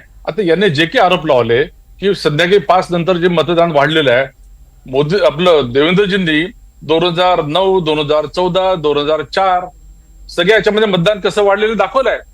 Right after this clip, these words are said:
आणि विधानसभा आणि लोकसभेमध्ये नेहमीच मतदानाचा टक्का वाढलेला असतो, हे देखील त्यांनी सिद्ध केलेलं आहे. त्यामुळे यांनी काहीतरी पोरकट आरोप करावे. आणि मी, आम्ही आमचं कामधाम सोडून यांच्यासोबत इलेक्शन कमिशनकडे जावं, आम्हाला त्याची आवश्यकता वाटत नाही. त्यांना जर हवं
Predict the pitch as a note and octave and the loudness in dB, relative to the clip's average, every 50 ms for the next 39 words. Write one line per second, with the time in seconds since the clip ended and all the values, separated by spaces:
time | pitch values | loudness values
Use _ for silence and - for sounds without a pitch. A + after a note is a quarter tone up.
0 | - - - - - - - - - F#3 F#3 D3 C3+ D3 C#3+ D#3+ F#3+ G#3 E3+ - | -20 -20 -20 -20 -20 -20 -14 -12 -6 -6 -6 -4 -4 -2 0 0 0 0 -2 -2
1 | F#3 F3 E3+ G3+ G3+ G3 F#3+ F#3+ F3 F3 D#3+ - G3 F#3 F#3 F#3 G3+ G3 G3+ F#3 | -2 0 0 0 0 0 -2 -2 -2 -2 -2 -2 -4 -4 -2 -2 -2 0 0 0
2 | E3+ E3+ F3 A3 F#3+ E3+ F3+ F3 - G3 G3 F#3 F#3 F#3+ F#3 - G3 F3+ F#3+ F3 | 0 0 0 -2 -2 -2 -4 -6 -4 -2 -2 0 0 0 -2 -2 -4 -6 -6 -6
3 | - - G#3+ E3 D#3 D#3+ E3 F#3 G#3+ A3+ A3+ G#3 F3+ - - G3 D#3 - - - | -2 -2 0 2 2 2 2 2 2 2 2 0 0 0 -2 -2 -2 -4 -8 -16
4 | - - - _ F3+ G3+ A3+ A#3 C4 A#3 A#3 A#3+ A#3+ F#3 A3+ A3+ F#3+ A3 G#3 A3+ | -20 -20 -4 _ 0 0 0 0 2 2 2 0 2 0 0 2 2 2 2 0
5 | G#3+ G3+ F#3+ E3+ C#3 A#2 - - - - _ _ - - - - - - F3 G3 | 0 0 0 0 -2 -2 -6 -12 -20 -20 _ _ -20 -20 -20 -12 -6 -4 -2 0
6 | G#3 F3+ D3+ D3 D#3+ F3+ G#3+ G#3 G#3+ G3+ E3+ A3 G#3+ F#3 - F3+ F3+ D#3 G#3 G#3 | 0 2 2 2 2 2 2 2 2 0 2 0 0 0 0 0 0 2 0 0
7 | F#3+ - D#3+ D#3+ F#3+ F3+ - - D3 C3 C#3 E3+ F3+ F3 D3+ C3+ C#3 C#3 - - | 2 0 0 0 0 -2 -2 -2 0 0 2 2 2 2 2 0 0 -2 -8 -16
8 | - _ _ - - D#3 F3+ F#3 F#3+ F3+ E3+ F3+ G3+ F#3+ E3+ D#3 - - C#3 F3+ | -20 _ _ -10 -6 -4 -2 0 0 0 2 2 2 0 0 0 -2 -2 0 0
9 | F3+ F3+ F3 G3 G3 D#3+ - F#3 F3+ G3+ F#3+ D#3 C3 A#2 - - - _ _ _ | 0 0 0 0 -2 -2 -2 0 0 0 0 -2 -6 -8 -12 -20 -20 _ _ _
10 | - D3+ D3+ D#3 F#3+ D#3+ G3 F#3+ G3+ - E3+ E3+ F#3 F3+ G3+ G3 E3 F#3+ F3+ F3 | -6 -6 -2 -2 0 0 2 0 2 2 2 2 2 2 0 -2 0 0 -2 0
11 | D3 F#3 F#3+ D#3 E3+ F3+ E3+ E3+ F3+ G3 G3 F3 D3+ - - - - - - - | 0 0 -2 0 0 0 2 2 2 2 2 0 -2 -4 -10 -20 -20 -20 -12 -6
12 | - C3 C#3+ E3 F3 F3+ D#3+ F3+ F3 F#3+ D#3 C#3+ - F3 D3+ - E3 D3+ D3 C#3+ | -4 -2 0 0 0 0 0 0 2 2 2 2 0 -2 0 2 2 2 2 2
13 | D#3 D3 D3+ D3 C#3 A#2+ - - - - - - - - - C#3 C3+ D#3 F3+ F#3+ | 0 -2 -2 -2 -4 -4 -4 -10 -18 -20 -20 -20 -20 -4 -2 0 2 2 2 4
14 | F3+ G#3 G#3+ D3+ E3 E3+ G3 | 4 2 2 2 2 2 2